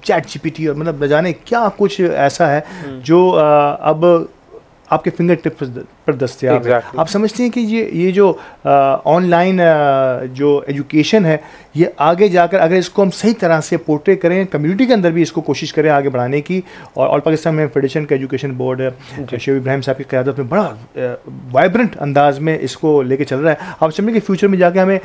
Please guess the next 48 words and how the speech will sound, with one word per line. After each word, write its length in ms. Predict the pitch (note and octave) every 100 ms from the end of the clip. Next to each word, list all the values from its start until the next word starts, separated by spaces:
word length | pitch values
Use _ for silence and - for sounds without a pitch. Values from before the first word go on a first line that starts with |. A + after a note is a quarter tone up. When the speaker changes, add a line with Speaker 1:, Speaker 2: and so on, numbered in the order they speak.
| G#3 D3+ A3
Speaker 1:
इस 460 | A3 B3 G#3+ -
segment 360 | - D#3 F#3+ F#3+
को 120 | G3
भी 120 | F#3+
ज़रा, 260 | F3 F3 E3
अ, 140 | C#3
cater 240 | C3+ C#3 D3+
करना 240 | C#3+ D3
पड़ेगा। 280 | C#3+ C#3+ C#3
Speaker 2:
अच्छा, 120 | -
online, 480 | B2+ C3+ C#3+ D#3 D#3
अ, 360 | - - B2+ A#2+
teaching 360 | C3 B2 D3
के 80 | D3
हवाले 260 | C3 C3 C3
से 100 | C3+
मैं 140 | C3
एक 60 | B2+
बात 160 | A#2+
बताऊँ, 200 | A#2+ C3+
it 60 | B2+
was 240 | C3 C3+
an 100 | B2
accident 420 | - C#3 C3 B2
for 160 | A2+ G#2
us। 40 | - - _ _ D#3+
Speaker 1:
आहा। 280 | E3 A2 - _ - -
Speaker 2:
ठीक 160 | A2+
है, 60 | D3
क्यों? 180 | - D3 C#3+ - - - - _ -
कोविड 280 | A#2+ A#2 G#2
आ 80 |
गया 160 | G2 G2+
था। 260 | - - - - F3 C#3 C3 - _ C3 B2
ठीक 160 | C3+ C3+
है? 80 | B2+
Speaker 1:
No 60 |
doubt। 220 | A2 - D3+
Online 280 | G3+ A#3
तो 120 | A#3 C4
सारा 280 | F#3 F#3+
ही 120 | C4 A3+
जो 120 | A3+
है 140 | G#3
वो, 180 | A3 A3
Speaker 2:
हाँ। 760 | G#3+ F#3+ E3+ D#3 C#3+ C#3+ C#3+ C#3+
Speaker 1:
अ, 20 |
सारी 460 | - D#3+ G#3 G#3